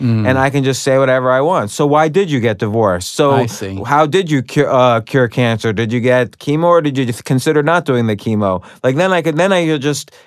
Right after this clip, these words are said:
Speaker 2: ask anything, and I'm not as afraid to offend. But then also, very important, you have to listen.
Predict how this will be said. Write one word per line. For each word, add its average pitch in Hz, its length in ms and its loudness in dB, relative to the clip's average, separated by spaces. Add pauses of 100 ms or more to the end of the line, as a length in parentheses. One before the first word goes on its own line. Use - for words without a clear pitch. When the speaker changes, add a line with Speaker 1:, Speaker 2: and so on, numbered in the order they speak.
(120)
Speaker 2:
ask 147 280 0
anything, 147 380 0
and 120 80 2
I'm 120 100 2
not 135 220 0
as 135 100 0
afraid 127 540 -2 (220)
to 139 60 -2
offend. 123 380 0
But 170 260 0
then 170 160 0
also, 123 680 0 (320)
very 143 480 0
important, 156 640 0 (380)
you 110 100 -6
have 139 300 -2
to 156 100 0
listen. 110 480 -2